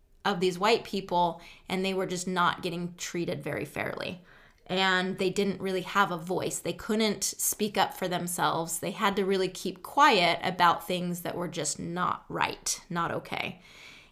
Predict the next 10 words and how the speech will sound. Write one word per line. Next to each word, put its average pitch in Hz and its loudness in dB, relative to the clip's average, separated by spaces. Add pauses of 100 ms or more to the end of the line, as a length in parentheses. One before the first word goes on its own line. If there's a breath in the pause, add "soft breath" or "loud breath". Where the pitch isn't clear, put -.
(100)
And 196 4
this 185 2
writer, 202 8
what 185 2
she - -2
did 220 6
is 190 4
she 190 -4
started 196 0
recording 185 0